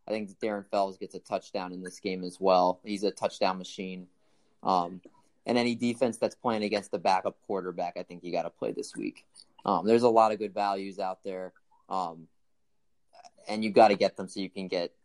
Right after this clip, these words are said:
the C M C the god, 'cause he's just the god. Um,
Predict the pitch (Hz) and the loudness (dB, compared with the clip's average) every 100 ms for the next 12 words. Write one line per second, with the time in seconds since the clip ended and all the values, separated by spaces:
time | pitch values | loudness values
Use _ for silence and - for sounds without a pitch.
0 | - 95 85 85 - 101 95 - 92 - | -8 -6 -4 -8 -6 -4 -6 -8 -8 -4
1 | 90 82 82 82 - 85 98 87 - 90 | -2 -2 -4 -12 -10 -10 -8 -8 -10 -16
2 | - - - - 113 123 _ _ _ - | -16 -8 -6 -6 -8 -12 _ _ _ -20
3 | _ _ _ _ _ _ _ - 110 92 | _ _ _ _ _ _ _ 6 6 6
4 | 82 | 0